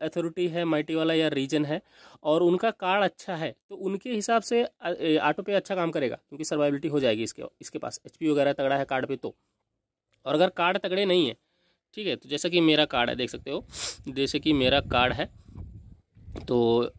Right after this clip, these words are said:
ट्वेंटी नाइन परसेंट, only ट्वेंटी नाइन परसेंट का एचपी है, ठीक है, और सिक्सटी सिक्स परसेंट का all attack।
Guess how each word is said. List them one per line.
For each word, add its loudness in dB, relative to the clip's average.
ट्वेंटी 0
नाइन 4
परसेंट, -8
only -2
ट्वेंटी -2
नाइन 0
परसेंट -6
का -4
एचपी -4
है, -10
ठीक -6
है, 2
और 4
सिक्सटी -8
सिक्स -8
परसेंट -6
का -6
all 2
attack। -4